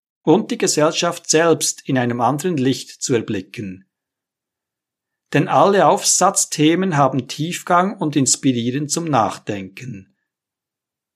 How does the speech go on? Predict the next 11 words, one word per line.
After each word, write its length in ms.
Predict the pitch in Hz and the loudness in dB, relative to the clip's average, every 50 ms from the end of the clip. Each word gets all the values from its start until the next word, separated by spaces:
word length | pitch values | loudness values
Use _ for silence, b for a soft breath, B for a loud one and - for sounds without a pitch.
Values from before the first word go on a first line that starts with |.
| _ _ _ _ - | _ _ _ _ -2
Da 160 | - 135 185 | 2 2 2
die 220 | 208 - 98 - - | 2 0 -4 -8 0
Themen 360 | - 143 170 190 175 147 135 | 2 2 4 4 2 2 2
nicht 280 | 143 196 196 - - 151 | 2 0 -2 -4 -2 -2
auf 200 | 143 139 - - | -2 -2 0 -2
wissenschaftliche, 1160 | 165 190 - - 226 196 - 185 185 196 185 - - - 208 180 - 202 190 190 190 - _ _ _ - | 0 0 0 -2 -2 -2 -2 -2 -2 -2 -4 -6 -12 -10 -10 -6 -4 -2 -4 -4 -4 -8 _ _ _ -8
sondern 400 | - - 160 151 139 139 139 123 | -4 0 2 2 2 2 2 2
auf 160 | 127 - - | 2 2 2
eine 180 | 131 123 127 | 0 0 0
philosophische, 1160 | 120 - 131 117 120 117 - 127 135 165 180 - - 180 - - - 190 190 185 - - _ _ _ _ _ - | -2 -2 -2 -2 0 0 2 2 2 2 2 0 -2 -2 -2 0 0 0 0 -2 -2 -6 _ _ _ _ _ -6
humanistische 1160 | - 147 139 123 117 127 180 180 - - - 202 180 - - - 185 175 175 175 175 _ _ | -4 0 0 2 0 0 0 0 -2 -2 -2 -2 -2 -2 0 0 2 2 0 0 -2 _ _